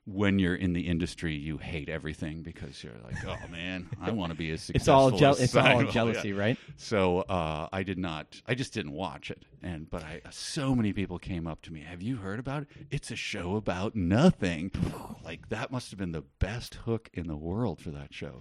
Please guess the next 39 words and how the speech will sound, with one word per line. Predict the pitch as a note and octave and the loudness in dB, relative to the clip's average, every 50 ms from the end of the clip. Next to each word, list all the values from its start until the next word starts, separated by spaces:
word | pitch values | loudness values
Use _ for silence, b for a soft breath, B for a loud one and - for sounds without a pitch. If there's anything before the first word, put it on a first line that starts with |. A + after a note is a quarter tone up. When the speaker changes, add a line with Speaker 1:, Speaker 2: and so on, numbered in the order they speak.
| - - | -16 -16
Speaker 1:
'cause | F#2 E2 - | -16 -14 -12
they, | - E2+ F2+ D2+ - - | -12 -12 -12 -12 -12 -12
that | E2+ - | -14 -12
was | - - - | -14 -16 -14
talked | - E2+ E2 D#2 - - | -12 -10 -10 -10 -10 -12
about | - - D2+ D2 - - | -10 -10 -10 -10 -12 -14
forever. | - E2 D2 - _ - - - F#3 G3 G3 F3 - - | -20 -20 -20 -20 _ -18 -14 -12 -10 -10 -10 -6 0 4
Speaker 2:
And, | D3 D3+ E3 | 6 6 8
like, | D#3 D3 B2+ G#2+ - - - - | 8 8 6 6 2 -2 4 8
I | C3 | 10
mean, | C3 C3+ C3 A#2+ A2+ A2 - | 12 12 12 12 10 8 6
I | B2+ D3+ | 4 6
can | - E3+ C3 | 8 8 8
see | - - - A#2 A2 G#2 G2 E2 E2 - _ _ _ _ _ _ _ _ - - - - - _ - - | 8 6 6 6 6 6 6 4 -2 -6 _ _ _ _ _ _ _ _ -18 -18 -18 -18 -16 _ -4 2
sort | - A2 F#2+ | 4 4 4
of | F2 | 4
putting | - - G#2 G2 | 2 2 2 4
myself | G2 F#2+ - - G2+ - | 2 2 2 0 0 2
in | G2 F#2 | 2 0
your | F#2+ F#2 | 0 -2
shoes, | - - F2 F2+ - | -2 -2 -2 -2 0
go | - F2+ F2 | 0 -2 0
back | F2 F2 F2+ - | 0 -2 -4 -4
in | F#2 F2+ | -4 -4
the | F2 F#2 | -4 -6
time | - - E2+ E2+ F2 | -6 -4 -4 -2 -2
machine, | F#2 - - G2 F#2+ F#2 F2+ - | -4 -4 -2 -2 0 0 -2 -2
early | - G2+ G2+ G2+ | -2 -2 -2 -2
nineties. | F#2+ F#2+ F#2 G2+ A2 - | -2 -2 -2 -2 -2 -2
Like, | D3+ C#3 - B B B B B B B B D#3+ | -4 -6 -6 B B B B B B B B 0
Jerry | - A3 A3+ B3 A#3 | 2 4 4 4 4
Seinfeld, | - G#3 F#3 E3+ F3 D#3 B2 - - - _ - | 4 4 4 6 6 4 2 2 -6 -12 _ -6
he's | - - G#3 A3 F#3 F3 | 0 4 6 6 6 6
not, | G3 A3+ B3+ - - | 6 4 4 6 4
like, | A#3+ A#3 A3 | 6 8 10
a | F3 | 8
very | C3 A#2 A#2 C3 C#3 D3 D3 C#3+ B2+ | 8 10 8 8 8 8 8 6 4
funny | - - - A#2+ A#2 A#2 A2 G#2 F#2+ - | 4 4 6 6 8 8 8 6 4 0
comedian, | - - A2+ G#2 G2+ G#2 G2 F#2+ F2+ - - - | -2 2 4 6 6 6 6 4 2 0 -2 -4